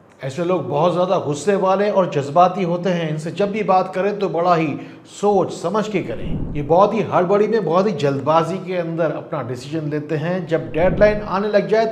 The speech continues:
तब जाके आखिर में उस काम को ख़त्म करते हैं। अपनी ज़िंदगी के अक्सर इन्हें उतार चढ़ाव का सामना ही रहता है।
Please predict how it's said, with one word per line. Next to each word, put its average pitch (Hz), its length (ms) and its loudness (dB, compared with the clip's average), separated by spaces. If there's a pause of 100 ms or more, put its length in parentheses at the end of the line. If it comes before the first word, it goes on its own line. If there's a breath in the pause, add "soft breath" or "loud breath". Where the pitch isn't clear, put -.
(100)
तब 202 200 -2
जाके 196 400 4
आखिर 170 440 -6
में 160 320 -8 (160 loud breath)
उस 127 120 -18
काम 127 400 -4
को 165 180 -4
ख़त्म 170 340 -4
करते - 280 -12
हैं। - 800 -14
अपनी 175 240 -2
ज़िंदगी 208 420 0
के 220 120 0
अक्सर 214 520 0
इन्हें 185 300 -2
उतार 190 400 6
चढ़ाव 165 420 2
का 185 160 0
सामना 143 500 -2
ही 175 200 -2
रहता 135 340 0
है। - 260 -14